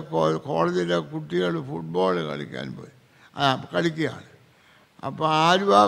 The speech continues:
കോളേജിലെ കുട്ടികളും മഹാരാജാസ് കോളേജിലെ കുട്ടികളും കൂടെ കളിയാണ്. രാജാവ് വന്ന്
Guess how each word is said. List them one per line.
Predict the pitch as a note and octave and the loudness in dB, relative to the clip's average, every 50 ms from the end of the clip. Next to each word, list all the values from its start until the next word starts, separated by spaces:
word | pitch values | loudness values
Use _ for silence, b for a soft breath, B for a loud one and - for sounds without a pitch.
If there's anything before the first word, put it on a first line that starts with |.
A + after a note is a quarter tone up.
| - - | 4 0
കോളേജിലെ | F3+ F3 E3+ E3 E3 E3 E3+ E3+ E3 E3 E3 D#3+ - D3+ | 0 0 2 2 0 0 -2 0 0 0 -2 -2 -4 -8
കുട്ടികളും | D#3+ D#3 C#3+ D#3+ E3+ E3+ E3+ E3+ F3+ G3 - - - - - _ _ _ _ _ - C3+ | -10 -8 -6 -4 -2 -2 -2 -2 -2 -4 -6 -8 -14 -20 -20 _ _ _ _ _ -4 0
മഹാരാജാസ് | D3+ E3 F3 F#3 G3 G3 F#3+ F#3 F3+ F3+ F3 F3 E3+ D#3+ C#3+ - - | 2 4 4 6 6 6 6 4 4 4 4 2 0 0 -2 -4 -6
കോളേജിലെ | F#3 F3 D#3 D#3 D3+ D#3 D#3 D#3 D#3 D3 C#2 B1+ | -4 -4 -4 -4 -4 -4 -2 -2 -4 -4 -6 -10
കുട്ടികളും | C#2+ D2 C#2 C#2 D#2+ D#2+ D#2+ D#2+ D#2 D2+ - | -14 -16 -12 -10 -8 -8 -8 -8 -8 -10 -10
കൂടെ | - C3+ - - B2 B2+ | -10 -10 -12 -12 -10 -10
കളിയാണ്. | C3 B2+ B2+ B2+ B2 - - - - - _ _ _ _ _ _ _ _ _ _ _ _ _ _ - | -10 -8 -8 -10 -10 -12 -14 -16 -20 -20 _ _ _ _ _ _ _ _ _ _ _ _ _ _ -8
രാജാവ് | A2+ A#2+ D3+ D#3+ F3 F3+ F#3 F#3+ F3 D#3 D3 | -6 -4 -4 -2 2 4 4 4 4 2 -2
വന്ന് | D3 D3 D3 D3 | -4 -6 -8 -8